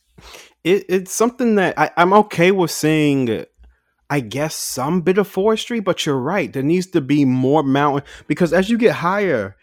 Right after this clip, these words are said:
especially as you get higher and higher up into it, you should, I would even say that this would be a time where if they wanted to,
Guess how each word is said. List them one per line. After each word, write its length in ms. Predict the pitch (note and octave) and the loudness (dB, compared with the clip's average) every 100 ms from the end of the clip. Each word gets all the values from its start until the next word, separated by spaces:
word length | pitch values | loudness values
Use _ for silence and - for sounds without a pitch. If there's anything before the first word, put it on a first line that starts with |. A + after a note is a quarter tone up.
| _ _ _ | _ _ _
especially 480 | C3+ - F3+ F#3+ F3 | -12 -8 -6 -6 -4
as 100 | D3+ | -4
you 120 | C#3 C#3+ | -2 -2
get 200 | C#3 G2+ | -2 -4
higher 320 | A#2+ B2+ B2 | -4 -4 -4
and 100 | A#2 | -4
higher 260 | B2 A2+ | -6 -6
up 120 | B2 C3+ | -6 -6
into 280 | A#2+ C3 | -6 -6
it, 80 | G#2 | -6
you 140 | G#2 F3 | -6 -8
should, 300 | - D3 F#2 _ _ _ _ _ _ _ - | -8 -12 -14 _ _ _ _ _ _ _ -2
I 140 | F3+ | -2
would 220 | C4+ B3 | -2 -4
even 280 | E3 D#3 D3 | -2 0 -2
say 180 | - C#3 | -2 -2
that 140 | A#2+ | -4
this 160 | C#3 E3+ | -6 -6
would 120 | D#3 | -4
be 160 | C3+ B2+ | -2 -2
a 60 | |
time 480 | A#2 C#3 A#2+ A#2+ A#2+ | -2 -2 -2 -2 -2
where 500 | A2+ A2+ G#2+ G2+ F#2 - | -2 -2 -4 -6 -8 -12
if 120 | - | -2
they 120 | D3+ | 0
wanted 420 | E3+ F3 D#3+ C3 - | 2 0 0 -4 -4
to, 540 | C#3+ B2+ A#2 G2+ G2+ | -2 0 -2 -4 -10